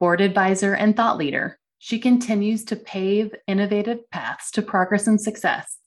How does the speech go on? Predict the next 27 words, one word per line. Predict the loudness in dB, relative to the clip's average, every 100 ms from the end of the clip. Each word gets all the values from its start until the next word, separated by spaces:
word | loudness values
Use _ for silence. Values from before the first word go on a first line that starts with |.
| _ _ _ _
and | 0 2
most | 2 0
recently | -2 -2 -2 -2 0
served | 0 -2 0 -2 -4 -10 -6
in |
the | -4
role | 0 2 2 0
of | -4 -2
Vice | -2 -2
President | -4 -4 -2 -2 0
of | -2
Strategy | -2 -2 -2 -2 -8 -12 -12 -18 _ _ -4
at | -2
a | -2
twelve | 2 2 2 0
billion | 0 2 2 2
dollar | 2 2 0
North | 0 -2 -2
American | -4 -4 -2 -2
retailer, | -2 -2 -4 -4 -2 -4 -4
Bed | -6 -4
Bath | -4 -6
and | -8 -10
Beyond. | -10 -10 -12 -14 _ _ _ _ 0
Originally | 2 4 6 6 4
from | 4 4
Mumbai, | 6 6 4 2 -2